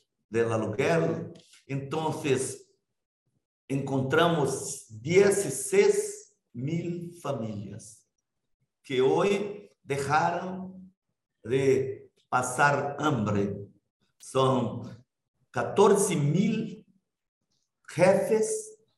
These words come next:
familiares, mujeres. Todas, cien por ciento mujeres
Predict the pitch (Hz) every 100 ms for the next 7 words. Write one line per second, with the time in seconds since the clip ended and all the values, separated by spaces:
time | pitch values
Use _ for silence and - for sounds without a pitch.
0 | _ 131 135 123 127 147 196 196 - -
1 | 135 165 - - 147 123 101 98 - -
2 | - _ _ _ _ _ _ _ _ _
3 | _ _ _ _ _ _ _ _ _ _
4 | _ _ _ - 196 120 107 107 - -
5 | 208 247 - 156 - - 165 196 - 202
6 | 202 - - - 127 - 151 139 113 107
7 | - - _